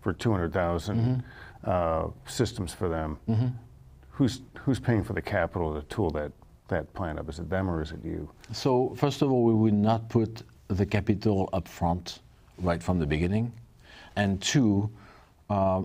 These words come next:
Speaker 2: since we do transmission, motor, and power electronics together, if you talk about battery electric vehicle wheels, uh, if you go to, uh, our plants in China, you will see very, very flexible manufacturing,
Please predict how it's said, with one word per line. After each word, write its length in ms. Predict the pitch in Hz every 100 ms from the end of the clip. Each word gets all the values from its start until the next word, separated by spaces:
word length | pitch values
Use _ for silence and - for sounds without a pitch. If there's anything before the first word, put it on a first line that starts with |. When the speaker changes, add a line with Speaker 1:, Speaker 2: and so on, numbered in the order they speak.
| -
Speaker 2:
since 380 | - 117 104 -
we 120 | 107
do 320 | 101 101 98
transmission, 800 | - 101 98 - 104 95 98 92
motor, 360 | 92 92 92 87
and 240 | 87 82
power 240 | 87 78
electronics 560 | 78 76 - 82 78 -
together, 480 | - 80 87 76 71
if 200 | 92 -
you 80 | 87
talk 180 | 87 80
about 260 | 73 78
battery 320 | 76 80 85 85
electric 340 | 78 - 85
vehicle 320 | 80 82 90
wheels, 500 | 78 78 95 101 - - - - - - - - 90
uh, 80 | 87
if 240 | 107 -
you 240 | 101 95 92 98
go 180 | 104 107
to, 540 | 107 101 95 90 90
uh, 360 | 92 87 87 - - - -
our 160 | 92 82
plants 400 | 87 104 104 101
in 120 | 87
China, 380 | - 101 101 92
you 180 | 92
will 140 | 104 104
see 240 | 90 95
very, 380 | 82 80 98 92
very 260 | 87 82 73
flexible 480 | 87 82 85 78
manufacturing, 840 | 76 71 67 - 62 - - 50